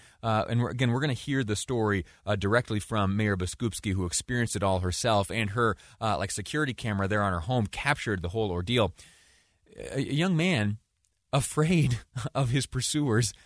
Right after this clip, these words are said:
knocked on, pounded on the door of a stranger seeking refuge. Th-, think to yourself, th-, think to yourself what it means, uh, or how worked up you would have to be,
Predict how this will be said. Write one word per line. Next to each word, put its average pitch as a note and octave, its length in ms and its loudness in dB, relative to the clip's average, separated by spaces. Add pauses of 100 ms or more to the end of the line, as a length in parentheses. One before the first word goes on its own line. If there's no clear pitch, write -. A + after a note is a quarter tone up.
(260)
knocked A#2+ 420 0
on, A#2+ 380 2 (220)
pounded G#3 480 2
on C#3 120 0
the B2 80 -2
door A2+ 440 0 (240)
of A#2 140 0
a A2 80 2
stranger C3 540 0
seeking A2+ 380 -2
refuge. G2+ 440 -4 (340)
Th-, C3+ 100 -14
think A3 220 -2
to A3+ 100 -6
yourself, D3+ 480 2 (540)
th-, - 100 -20
think G#3 160 -4
to - 80 -8
yourself D#3+ 380 0
what B2 160 0
it - 80 -2
means, A2 540 2 (360)
uh, G2+ 260 0
or A2+ 140 2
how D#3+ 340 4
worked C3 340 0
up A#2+ 160 0
you A#2+ 200 0
would C3 140 0
have A2+ 200 -4
to A2+ 100 -6
be, F2+ 360 -2